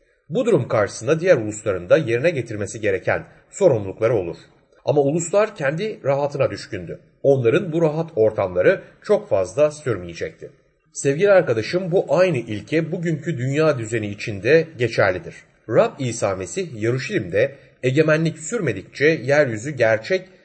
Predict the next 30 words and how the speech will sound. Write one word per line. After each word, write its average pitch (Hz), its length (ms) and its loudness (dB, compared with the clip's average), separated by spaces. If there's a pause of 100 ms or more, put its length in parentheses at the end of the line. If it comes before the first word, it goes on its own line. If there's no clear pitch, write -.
(140)
ve 117 100 0
sürekli 170 480 0
bir 107 160 0
barışa 110 460 2
asla 120 380 0
sahip 107 380 -4 (100)
olamayacaktır. 90 720 -2 (720)
Çünkü 247 340 -2
barışın 143 440 2 (180)
başkanı 107 600 0
İsa 151 340 -2
Mesih'in 160 480 -2
kendisidir. 98 680 -2 (600)
Gerçek 131 460 2
anlamda 113 560 2
barış 120 320 0
yalnız 147 580 -2 (280)
onun 175 380 -2
egemenliğinde 131 760 2
ortaya 95 400 0
çıkar. - 340 -10 (540)
Bu 202 240 6
arada 110 400 4
o 165 140 4 (100)
hala 131 580 2
hazırda 110 380 2
yeryüzüne 143 600 0
barış 151 360 0
ve 165 100 4
huzur 139 360 -2